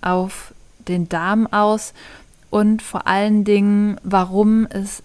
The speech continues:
eine so spannende Reise ist, die Körpersignale ernst zu nehmen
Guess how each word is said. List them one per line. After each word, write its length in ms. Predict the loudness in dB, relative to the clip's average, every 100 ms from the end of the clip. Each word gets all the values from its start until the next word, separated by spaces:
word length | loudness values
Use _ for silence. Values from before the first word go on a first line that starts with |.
| -12
eine 460 | -6 -4 -2 -4 -8
so 520 | -10 -2 2 2 0 -4
spannende 960 | -10 -2 2 4 4 4 4 2 0 -4
Reise 580 | -6 -2 0 0 0 -2
ist, 360 | -2 -4 -6 -12 -12 -10
die 80 |
Körpersignale 1400 | -10 -4 -4 -2 -4 -4 -6 -4 -2 0 0 2 0 -2 -8 -14 -6
ernst 380 | -2 -2 -2
zu 120 | -6 -2
nehmen 560 | 0 2 2 2 0